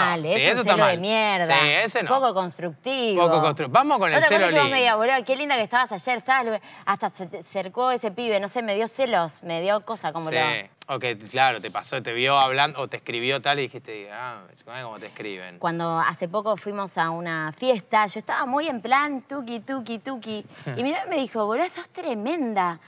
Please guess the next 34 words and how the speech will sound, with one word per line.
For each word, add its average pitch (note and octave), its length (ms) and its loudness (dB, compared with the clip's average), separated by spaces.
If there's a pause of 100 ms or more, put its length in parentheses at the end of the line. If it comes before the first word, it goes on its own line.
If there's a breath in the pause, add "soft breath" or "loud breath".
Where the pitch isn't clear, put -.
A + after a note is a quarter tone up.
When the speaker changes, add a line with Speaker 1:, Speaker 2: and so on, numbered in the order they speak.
(360 loud breath)
Speaker 2:
Y B3 80 -4
me C4 100 0
encantó, C4+ 800 0
porque G#3+ 240 -2
dije, G3+ 380 -2 (180)
el G#3+ 140 -4
chabón F4+ 320 0
me D4+ 100 2
observó A#3 760 2 (1000 soft breath)
como D3 420 -4 (140)
ser G3 280 -4
humano G3+ 600 2
Speaker 1:
Sí. D3 480 -4
Speaker 2:
y, D3+ 120 -8
y D3+ 40 -12
se E3+ 160 -6
dio G#3+ 160 -4
cuenta C4+ 300 0
de A3+ 140 -2
que E3 100 -4
yo A3+ 160 -12
también A#3+ 380 -10
soy G3 340 -12
una, F#3 220 -16
Speaker 1:
Una C3 160 -4
bomba. G#2 340 -12
Speaker 2:
una B3+ 220 -2
chica, G3 420 -4
una A#3 260 -2
chica D#4 200 -6
Speaker 1:
Una F#3+ 180 -6
chica F#3+ 240 4 (140)
Speaker 2:
ahí. A#3 100 -2
Speaker 1:
activa. E3 480 2